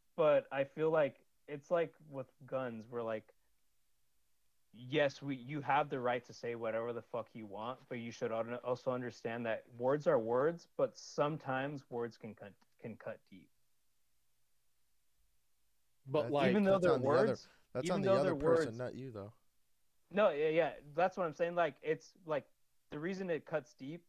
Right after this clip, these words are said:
Speaker 1: is because usually it's based off of truth, but you have to understand, like,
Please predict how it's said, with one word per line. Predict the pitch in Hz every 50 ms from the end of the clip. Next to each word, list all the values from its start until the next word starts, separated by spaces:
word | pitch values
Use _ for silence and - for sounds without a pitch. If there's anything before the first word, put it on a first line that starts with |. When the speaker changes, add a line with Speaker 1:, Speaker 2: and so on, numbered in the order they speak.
| _ _ -
Speaker 1:
is | 135 135
because | 127 131 127 - 135 117 107
usually | 110 127 131 131 131 127 127 120
it's | 107 -
based | _ - 123 113 107 - -
off | 117 117 107 -
of | 101 - _
truth, | - - 117 127 143 160 - _ _ _ _ _ _ _ _ _ _ _ _ _
but | 139 139
you | 135 139 143
have | 147 135 131 -
to | 131
understand, | 123 117 110 - - 117 113 113
like, | 110 104 101